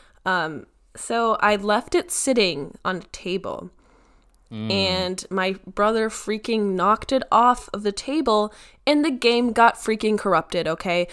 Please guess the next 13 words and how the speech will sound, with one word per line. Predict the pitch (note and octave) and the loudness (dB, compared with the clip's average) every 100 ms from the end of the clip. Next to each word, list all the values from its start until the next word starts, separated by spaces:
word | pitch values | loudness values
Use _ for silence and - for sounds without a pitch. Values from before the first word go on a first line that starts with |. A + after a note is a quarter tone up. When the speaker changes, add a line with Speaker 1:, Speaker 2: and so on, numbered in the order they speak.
| - | -10
Speaker 1:
So | - - G#3 | 0 6 10
I | F3+ G#3+ | 10 8
lost | A3 A3+ B3+ - | 10 10 8 2
all | - G3+ A3 | 6 8 8
of | |
my | A3 G#3+ | 6 2
progress. | G#3+ G#3+ F#3+ F#3+ F#3+ F#3+ - | 2 6 6 8 4 4 4
I | G3 | 4
was | G3 G3 F3 | 4 2 -2
literally | G3 G#3+ B3 B3+ B3+ | -2 2 2 4 4
about | G#3+ G#3 G#3 G#3 | 4 6 4 4
to | A3+ | -2
beat | G3 G3 G3 | 0 0 0